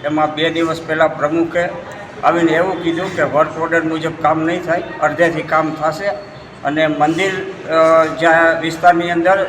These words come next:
એક, અ, શંકર ભગવાનનું મંદિર આવેલું છે, એ રોડ કાચો રસ્તો છે, જે બનાવવાનું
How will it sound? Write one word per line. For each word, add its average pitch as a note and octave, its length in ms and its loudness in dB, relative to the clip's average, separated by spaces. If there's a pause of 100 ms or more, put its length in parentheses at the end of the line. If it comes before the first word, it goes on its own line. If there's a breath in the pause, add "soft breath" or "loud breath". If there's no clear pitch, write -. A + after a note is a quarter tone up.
એક, D#3+ 180 -2
અ, C#3+ 400 4
શંકર E3 380 -2
ભગવાનનું D#3+ 480 -2
મંદિર E3 300 0
આવેલું D#3 320 0
છે, F3 120 -4
એ D#3+ 300 -2
રોડ D#3+ 220 -2 (460)
કાચો E3 300 4
રસ્તો D#3+ 340 -2
છે, D#3+ 160 -4
જે D3 200 -8
બનાવવાનું D#3+ 760 -2